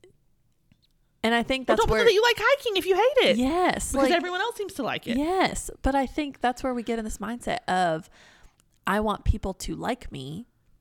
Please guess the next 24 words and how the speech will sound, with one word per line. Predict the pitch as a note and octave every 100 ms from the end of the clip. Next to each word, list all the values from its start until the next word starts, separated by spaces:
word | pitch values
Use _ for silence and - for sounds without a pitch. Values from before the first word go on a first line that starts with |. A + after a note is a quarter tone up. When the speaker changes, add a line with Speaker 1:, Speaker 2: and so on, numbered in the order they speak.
| _ _ _ _ _ -
Speaker 1:
And | G#3
so | G3+
this | E3 G#3
is | G3
the | F3
picture | - A#3 -
of | F#3
myself | D#3+ G3+ A3
I'm | F3
going | E3 D#3+
to | -
give | C4 D4+
them." | - B2 E3 F#3+
Speaker 2:
Uh-huh. | F3+ C4 D4
Speaker 1:
And | G3 G3 G3
then | G3 F#3 -
you're | G3
not | A3+ G#3
actually | G3+ G3
giving | F#3 G3+
them | F3+
an | D#3
accurate | E3 - - -
picture | D#4+ - E3+ D#3+ -